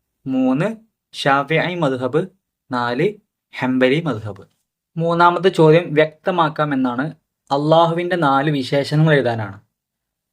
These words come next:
ഒന്ന്, അള്ളാഹു തആല എല്ലാം കാണുന്നവനാണ്. രണ്ട്, അള്ളാഹു തആല എല്ലാം കേൾക്കുന്നവനാണ്.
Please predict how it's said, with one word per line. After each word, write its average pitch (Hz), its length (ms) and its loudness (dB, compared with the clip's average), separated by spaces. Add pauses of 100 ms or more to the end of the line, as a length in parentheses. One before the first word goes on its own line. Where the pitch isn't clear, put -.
ഒന്ന്, 131 280 4 (640)
അള്ളാഹു 160 440 2 (100)
തആല 123 380 0 (580)
എല്ലാം 139 480 2 (260)
കാണുന്നവനാണ്. 151 840 0 (640)
രണ്ട്, 120 320 0 (800)
അള്ളാഹു 143 440 2
തആല 156 340 4
എല്ലാം 139 340 0 (380)
കേൾക്കുന്നവനാണ്. 147 880 0